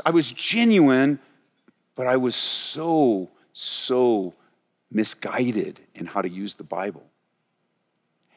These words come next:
And s-, that was my life for the first year. You know, Marie was ready to divorce me before we got saved. Do you know, not even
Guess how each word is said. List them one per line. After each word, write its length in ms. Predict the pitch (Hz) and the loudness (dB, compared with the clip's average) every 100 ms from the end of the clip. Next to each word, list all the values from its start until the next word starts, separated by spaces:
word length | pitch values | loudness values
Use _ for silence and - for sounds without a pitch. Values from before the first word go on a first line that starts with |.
| _ | _
And 120 | 127 | -4
s-, 180 | 120 - - - | -4 -8 -6 -4
that 140 | 185 | -2
was 120 | 180 | 0
my 140 | 180 160 | 2 2
life 260 | 160 165 | 2 -2
for 120 | - | -4
the 80 | 117 | -8
first 340 | - 139 - 131 | -4 -6 -6 -6
year. 260 | 147 110 - - | -4 -6 -12 -6
You 100 | 107 | -2
know, 100 | 113 | 0
Marie 240 | 110 135 | 2 4
was 160 | 143 120 | 2 4
ready 160 | 139 | 4
to 100 | 131 | 4
divorce 460 | 104 98 117 131 - | 0 -2 0 0 0
me 100 | 123 | -4
before 300 | 98 - 143 | -4 -4 -2
we 100 | 156 | 0
got 200 | 139 139 | 0 -2
saved. 360 | - 156 156 - - _ | -4 -2 -2 -4 -16 _
Do 100 | - | -2
you 60 | 135 | 2
know, 300 | 135 143 147 - _ - | 4 2 0 -6 _ -2
not 240 | 123 135 | 2 2
even 460 | 147 135 127 117 | 2 2 2 2